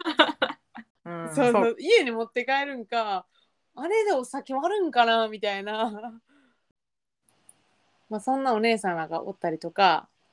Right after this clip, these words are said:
Speaker 1: うん。
Speaker 2: あとなんやろうな。まあ、なんか普通にご飯も美味しかったし、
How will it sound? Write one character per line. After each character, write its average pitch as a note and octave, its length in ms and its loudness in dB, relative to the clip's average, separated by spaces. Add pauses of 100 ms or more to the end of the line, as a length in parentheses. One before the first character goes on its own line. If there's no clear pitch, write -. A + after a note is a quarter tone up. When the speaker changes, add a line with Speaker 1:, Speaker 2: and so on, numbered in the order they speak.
(400)
Speaker 1:
う G#3 40 -10
ん。 F#3+ 40 -6
Speaker 2:
あ - 1040 -18
と B3 120 -4
な G3 140 2
ん G3 40 -2
や A3 100 2
ろ E3+ 140 -2
う - 20 -4
な。 E3 480 -4
ま C4 120 6
あ、 B3 40 6
な B3+ 100 2
ん G3+ 40 -8
か A3 100 0
普 F#3+ 100 -10
通 A#3 260 -2
に C#4 500 -6 (300)
ご A#3+ 140 4
飯 B3+ 120 4
も F#3+ 120 -4
美 F#3 40 -6
味 F#3+ 80 -10
し - 40 -16
か A3 100 2
っ - 40 2
た F3+ 120 -6
し、 F3+ 420 0